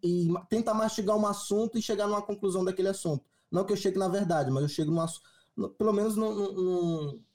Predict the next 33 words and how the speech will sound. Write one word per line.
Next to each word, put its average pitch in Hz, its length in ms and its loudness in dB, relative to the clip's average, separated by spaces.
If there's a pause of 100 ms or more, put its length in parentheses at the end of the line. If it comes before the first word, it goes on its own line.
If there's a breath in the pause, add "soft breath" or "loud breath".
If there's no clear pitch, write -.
(140)
numa 190 220 0
conclusão 196 520 0
que 190 100 -4
eu 190 60 2
acho 180 560 -2
que 165 120 -14 (120)
coerente 175 500 2
pra 185 140 0
mim. 135 240 0 (640 loud breath)
Mas, 175 300 0
enfim, 208 320 2
falando 214 400 4
sobre 214 220 2
a 190 60 2
saga 180 260 2
Moro, 175 280 4
cara, 170 400 2 (280)
é, 143 320 6
na 175 80 2
verdade, 233 240 2
falando 240 180 2
sobre 220 260 2
o 202 120 6
Dragon 196 280 4
Ball 190 140 4
Super 170 600 0
de 135 100 -4
forma 156 260 0
geral, 147 560 2 (160)
saga 139 300 -2
Moro 156 380 4
e 156 60 2
agora 139 540 2